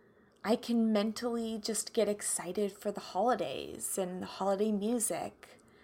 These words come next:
even though I'm not doing anything <laughs> for the holidays. Shout out me. We can, uh, have a, you know, video call and celebrate together. Because why are we really celebrating each day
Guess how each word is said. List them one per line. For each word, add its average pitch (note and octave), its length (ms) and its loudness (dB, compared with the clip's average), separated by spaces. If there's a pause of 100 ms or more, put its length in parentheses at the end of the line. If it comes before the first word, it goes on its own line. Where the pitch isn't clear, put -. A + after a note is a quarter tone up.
(260)
even A3+ 240 4
though A#3+ 140 6
I'm A3 100 2
not A3 240 4
doing A#3+ 260 2
anything F#3 440 -2
<laughs> - 0 -
for C#4+ 120 6
the A#3+ 80 4
holidays. A3+ 920 4 (460)
Shout A3 320 12
out A#3+ 240 12
me. G3+ 240 2 (360)
We B3 260 2
can, G3+ 340 4
uh, F#3 200 6
have A3 220 6
a, G3 200 8 (400)
you G#3+ 180 2
know, F#3 80 8
video F#3+ 460 8
call A#3 520 4
and G#3 160 -2
celebrate G3 540 0
together. G#3 680 -6 (1080)
Because C4 240 4
why B3+ 380 6
are A3+ 260 4
we F3+ 180 -4
really F#3+ 300 -2
celebrating F#3 720 -2
each - 360 -6
day D#3 480 -2